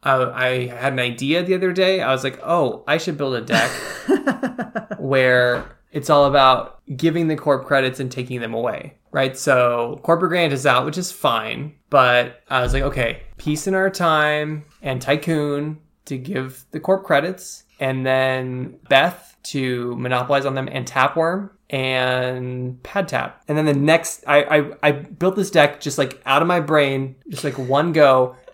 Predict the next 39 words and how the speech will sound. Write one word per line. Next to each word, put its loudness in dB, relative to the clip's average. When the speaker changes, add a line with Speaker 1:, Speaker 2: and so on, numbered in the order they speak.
Speaker 1:
I 2
played 0
on 2
J 2
net, 0
and 0
I 2
won 0
my 0
first -4
game -6
with -10
it. -10
That 0
doesn't -6
happen -8
very -4
often. -10
I 2
don't 6
think 0
it's -8
a -12
good -10
deck. -12
Probably -10
not. -14
But 2
then 0
the 2
next 0
day, 0
Pad -6
Tap -8
got -10
banned. -14
Speaker 2:
<laughs> -2
Wah, -10
wah. -16